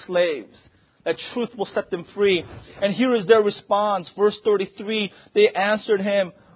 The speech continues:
"We are offspring of Abraham. We have never been enslaved to anyone. How is it that you say we will become free?" In verses thirty-four through thirty-six,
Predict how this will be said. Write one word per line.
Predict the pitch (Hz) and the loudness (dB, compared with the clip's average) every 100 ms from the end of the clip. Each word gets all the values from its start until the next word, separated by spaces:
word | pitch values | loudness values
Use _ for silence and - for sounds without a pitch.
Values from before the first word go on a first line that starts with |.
| _ | _
"We | 190 226 | -2 4
are | 226 - | 4 4
offspring | 190 220 240 226 - 233 220 | 6 8 8 4 -2 -2 -2
of | 220 175 | -2 0
Abraham. | 202 214 196 185 180 170 170 | 0 2 0 0 -2 -2 0
We | 233 | 2
have | 220 | 2
never | 202 233 240 | 2 2 2
been | 226 247 | 2 -2
enslaved | 226 - 240 240 240 | -2 -4 2 4 4
to | 254 226 | -2 -2
anyone. | 233 240 214 190 175 - - - | -2 0 0 0 -2 -10 -20 -12
How | - 247 277 247 | 0 6 6 6
is | 220 196 | 4 2
it | |
that | 220 202 | 0 0
you | 202 247 233 - | -2 -4 -4 -2
say | 214 202 196 | 0 2 0
we | 208 | -2
will | 226 220 | 2 2
become | 180 190 202 180 - - | 0 -4 -4 -4 -8 -8
free?" | 180 185 160 127 - _ _ _ _ _ | -2 0 0 -6 -14 _ _ _ _ _
In | 175 180 | -6 -4
verses | 190 254 254 214 - - | 0 0 0 -6 -8 -2
thirty-four | 254 262 240 - 247 233 | 0 0 -4 -2 2 2
through | 233 226 | 0 -4
thirty-six, | 247 233 226 - - 240 208 | 2 4 2 -4 2 2 2